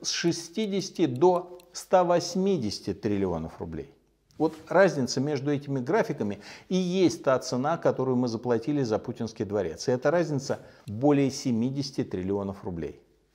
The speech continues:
Я сам был в шоке, когда посчитал. Более семидесяти триллионов рублей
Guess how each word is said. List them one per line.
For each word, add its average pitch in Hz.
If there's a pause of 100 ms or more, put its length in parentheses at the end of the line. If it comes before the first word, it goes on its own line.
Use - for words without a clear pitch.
Я 139
сам 101
был 87
в -
шоке, -
когда 85
посчитал. - (420)
Более 151
семидесяти 151
триллионов 120
рублей 117